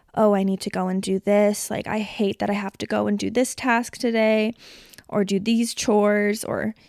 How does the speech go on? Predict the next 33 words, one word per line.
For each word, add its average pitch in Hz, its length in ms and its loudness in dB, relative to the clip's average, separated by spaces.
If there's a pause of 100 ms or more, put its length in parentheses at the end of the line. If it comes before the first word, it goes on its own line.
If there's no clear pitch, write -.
(160)
you - 80 -4
know, 190 120 -2
whatever 202 320 2
it 208 80 0
might 202 220 0
be. 214 300 2 (600)
And 226 180 4
looking 233 320 4
at 226 80 4
it - 80 -6
as, 208 260 0
like, 185 360 0 (400)
"I'm 220 160 6
lucky. 185 560 -4 (320)
I'm 233 160 4
lucky 254 260 4
that 240 140 4
I 202 60 2
get 196 160 -4
to 196 100 -8
do 185 160 2
this, 202 260 2
and 196 100 -4
I'm 202 140 2
lucky 202 240 0
that 214 120 2
I 208 40 2
have 208 220 -2
the - 100 -2
opportunity 202 480 0
to 196 100 -6
do 202 140 -2
this." 190 460 -4